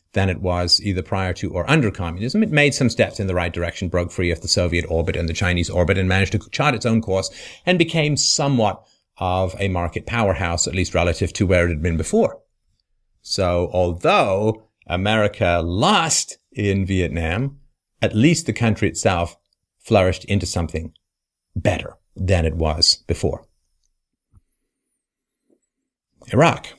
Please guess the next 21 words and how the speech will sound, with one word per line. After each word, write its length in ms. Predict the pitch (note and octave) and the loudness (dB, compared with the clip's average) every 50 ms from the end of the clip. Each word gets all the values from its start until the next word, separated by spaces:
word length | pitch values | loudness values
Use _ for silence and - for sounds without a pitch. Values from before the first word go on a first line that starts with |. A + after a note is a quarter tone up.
| _ _ _ _ _ _ _ - | _ _ _ _ _ _ _ -8
We've 160 | F2+ F2 F2 | -6 -4 -2
got 100 | - E2+ | 0 -2
a 60 | D#2+ | -2
presentation 600 | - - A2+ A2 A2 - G2+ G#2+ G2 F#2 F2 - | 0 2 2 4 4 4 2 2 2 2 0 0
on 80 | F#2+ E2+ | -2 -2
this 120 | E2 D#2+ | -2 -2
channel 320 | - - G#2+ G#2+ G#2 G#2+ G2+ | -2 -2 -2 0 0 0 0
called 260 | - G2 F2+ E2+ - | 0 0 0 0 0
Iraq, 340 | F2 F2 G2 G2 A#2 A#2 - | 0 2 2 2 0 -2 -4
A 80 | - | -6
Decade 420 | F#2 E2+ F#2+ F#2+ - - G#2 A2 G2 | -2 0 0 0 0 0 -2 -2 -2
of 80 | E2+ | -4
Hell. 520 | - - F2+ E2 F2 A2 C#3 - - _ _ _ _ _ _ _ _ _ _ _ _ _ | -6 -6 -6 -6 -4 -6 -8 -8 -10 _ _ _ _ _ _ _ _ _ _ _ _ _
I 60 | - | -6
won't 200 | D#2 E2 E2 F2 | -2 -2 0 0
go 100 | - F2+ | 2 2
into 140 | F#2+ F#2+ G#2 | 2 2 2
the 100 | F2 F2 | 0 2
details 440 | E2 F#2 F#2+ F2 G2 F2 E2+ E2+ - | 0 0 0 2 2 0 0 0 0
here, 260 | - C3+ A#2+ F2 E2+ | 2 2 2 2 2
but 320 | E2 F2 E2 D#2+ D#2+ - | 0 0 -2 -2 -4 -6